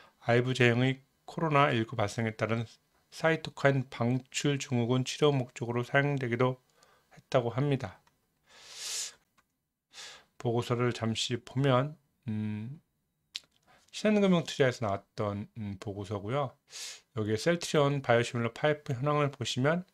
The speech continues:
씨티피 사십칠, 어, 오리지널이 악템나, 오리지널 제조사는 로슈입니다. 류마티스, 거대세포 동맥염 등 적응증은요, 그죠?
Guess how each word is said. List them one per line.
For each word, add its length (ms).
씨티피 640
사십칠, 920
어, 260
오리지널이 720
악템나, 640
오리지널 500
제조사는 840
로슈입니다. 840
류마티스, 840
거대세포 840
동맥염 760
등 180
적응증은요, 800
그죠? 240